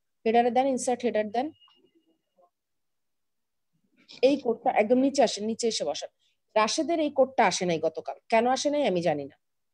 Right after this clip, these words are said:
নিচে আসেন। দেন, মানে তেতাল্লিশের পরে যে sign up, sign আপের পরে যে জায়গাটা আছে এখানে কার্সারটা রাখেন। Enter দিয়ে, হ্যাঁ, এখানে দেন।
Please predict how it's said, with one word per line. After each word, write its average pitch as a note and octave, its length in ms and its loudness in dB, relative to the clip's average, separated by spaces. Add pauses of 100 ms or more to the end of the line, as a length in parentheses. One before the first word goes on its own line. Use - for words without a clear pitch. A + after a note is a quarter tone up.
(220)
নিচে B3 260 0
আসেন। - 240 -4 (1900)
দেন, A3 180 0 (360)
মানে F3 240 -4
তেতাল্লিশের C4 480 0
পরে C4+ 260 4
যে A3+ 120 0
sign A3 300 4
up, B3+ 120 -2
sign G#3 280 0
আপের A3+ 220 -4
পরে A3+ 240 0
যে A#3+ 140 -2
জায়গাটা G#3+ 300 -2
আছে A#3 160 -6
এখানে A#3 200 -6
কার্সারটা - 440 -4
রাখেন। D#3+ 280 -6 (3000)
Enter G#3+ 300 -4
দিয়ে, G3+ 160 2 (100)
হ্যাঁ, F3 140 0
এখানে F3 320 -4
দেন। D3 160 -8